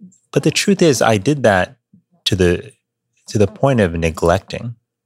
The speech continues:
my relationships. And I paid the price for that. And I felt quite isolated and lonely at times during my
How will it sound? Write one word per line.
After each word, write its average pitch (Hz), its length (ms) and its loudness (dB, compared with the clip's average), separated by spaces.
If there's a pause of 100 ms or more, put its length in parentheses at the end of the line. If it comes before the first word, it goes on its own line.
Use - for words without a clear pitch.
my 82 240 0
relationships. 76 920 -6 (540)
And 92 320 2
I 101 140 2
paid 147 240 -4
the 127 80 0
price 95 340 -4
for - 160 -8
that. - 240 -8 (640)
And 82 280 -4
I 82 100 0
felt - 260 -2
quite 87 240 0
isolated 78 640 -2
and 78 160 -6
lonely 78 320 -4
at 76 120 -10
times 78 560 -6
during 95 320 2
my 78 220 -4